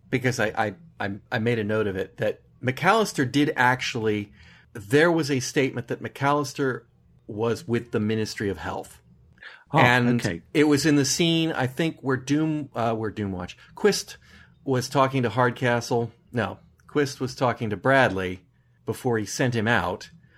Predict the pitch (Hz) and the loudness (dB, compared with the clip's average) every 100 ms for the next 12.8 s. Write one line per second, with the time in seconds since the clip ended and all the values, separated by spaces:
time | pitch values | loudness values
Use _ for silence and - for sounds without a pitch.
0 | - - 123 117 117 127 - _ _ _ | -14 -4 0 2 0 -4 -10 _ _ _
1 | - 127 135 135 120 123 123 117 - - | -2 2 4 2 2 -2 -2 -6 -14 -10
2 | - 117 101 - 110 123 110 - 117 104 | -2 -2 -2 -6 -4 -4 -6 -4 -4 -2
3 | 120 107 - - - 104 104 104 - - | -2 -2 -8 -12 -6 -4 -4 -6 -10 -20
4 | _ _ _ - - 131 143 147 - 131 | _ _ _ -14 -2 0 2 0 -2 0
5 | 110 98 - - 113 110 151 151 156 131 | -2 -6 -16 -10 -8 -2 -2 0 0 2
6 | 135 143 131 135 110 139 185 - 110 95 | 2 0 0 -2 -2 0 0 0 -2 -2
7 | 95 98 110 151 - - 113 110 107 110 | -4 0 2 0 -4 -8 -4 -4 -6 -8
8 | _ - - 139 131 - - 117 - 113 | _ -20 -4 -2 -2 -4 -2 -2 -2 -6
9 | 113 101 117 113 104 127 110 - 120 - | -4 -4 -4 -2 -4 -6 -6 -2 -2 0
10 | 113 104 - 120 104 - - _ _ _ | -2 -2 0 0 0 -4 -16 _ _ _
11 | _ - 117 107 101 - 104 98 120 104 | _ -4 0 0 -2 -6 -6 -4 -2 -2
12 | 95 - - _ - 120 113 107 | -2 -6 -12 _ -2 0 0 -2